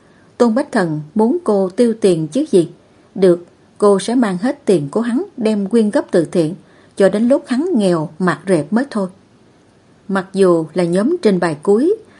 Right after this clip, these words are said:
thời gian cũng đã khá trễ, bài thuyết trình của Mạng Nghiên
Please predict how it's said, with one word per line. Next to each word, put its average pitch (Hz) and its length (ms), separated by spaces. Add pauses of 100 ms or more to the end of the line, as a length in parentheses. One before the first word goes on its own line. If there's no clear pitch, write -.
(160)
thời 180 220
gian 196 340
cũng 190 240
đã 180 260
khá 269 240
trễ, 180 360 (260)
bài 180 140
thuyết 285 240
trình 175 260
của 220 160
Mạng 196 300
Nghiên 233 220